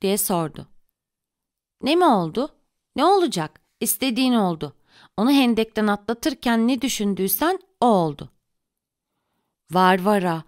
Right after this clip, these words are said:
bu kadarı da fazla artık. Amacınız insanlara eziyet etmekse, hayatlarını zehirlemekse." "Bu size acı vermiyor mu?" "Artık şimdi geç."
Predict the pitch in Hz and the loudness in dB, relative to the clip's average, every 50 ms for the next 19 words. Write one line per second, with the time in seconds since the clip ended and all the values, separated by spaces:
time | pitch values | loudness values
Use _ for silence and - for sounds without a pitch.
0 | _ _ _ _ _ _ - 180 196 185 - - 254 208 214 214 214 226 220 269 | _ _ _ _ _ _ -4 -4 -4 -2 0 0 2 2 2 0 0 0 -2 -4
1 | 302 311 - - 214 208 202 185 - 190 196 180 165 151 147 - - - 135 - | -4 -4 -4 -4 -2 -2 0 0 0 0 0 0 -2 -4 -8 -10 -14 -14 -14 -16
2 | _ _ _ _ _ _ _ _ _ _ _ _ - 156 175 190 196 202 196 214 | _ _ _ _ _ _ _ _ _ _ _ _ -6 -2 0 0 0 0 0 -2
3 | 233 277 302 262 - 233 226 220 - 233 214 208 208 214 214 208 208 185 175 175 | -2 -2 -2 -2 -2 -2 0 0 0 0 0 0 2 0 0 0 -2 -2 -2 -4
4 | 175 - 277 294 - 247 196 - - 160 151 151 - - - 294 320 349 349 _ | -2 -2 -4 -4 -4 -6 -8 -8 -8 -10 -10 -8 -8 -8 -4 -4 -4 -4 -6 _
5 | _ _ _ _ - 175 170 175 190 190 - - 208 226 240 277 262 208 233 214 | _ _ _ _ -6 -2 -2 -2 -2 -2 -2 -2 0 0 0 0 0 0 -2 0
6 | 202 202 185 180 175 170 170 160 - - - - 269 294 330 320 _ _ _ _ | 0 0 0 -2 -2 -2 -4 -6 -6 -6 -6 -4 -4 -4 -4 -6 _ _ _ _
7 | _ _ _ _ _ _ _ _ _ _ _ _ _ _ _ _ _ _ _ _ | _ _ _ _ _ _ _ _ _ _ _ _ _ _ _ _ _ _ _ _
8 | _ _ - 185 226 285 - - 320 311 269 311 311 311 - - 311 285 294 294 | _ _ -6 -4 -2 0 0 0 0 0 2 2 2 2 2 0 -2 0 0 0
9 | 311 302 269 214 180 170 165 156 147 151 175 208 262 - _ _ _ _ _ _ | 2 2 2 2 0 0 -2 -4 -6 -6 -6 -6 -6 -8 _ _ _ _ _ _
10 | _ _ _ _ _ _ _ _ _ _ _ _ _ _ _ _ _ _ _ _ | _ _ _ _ _ _ _ _ _ _ _ _ _ _ _ _ _ _ _ _
11 | _ _ - - 285 320 302 - - - - - - - 254 277 294 277 320 269 | _ _ 0 4 4 4 4 2 0 -6 -6 -4 -4 -2 0 0 0 0 0 0
12 | - 196 165 147 - - - - - _ | 0 -2 -2 -4 -6 -10 -12 -12 -12 _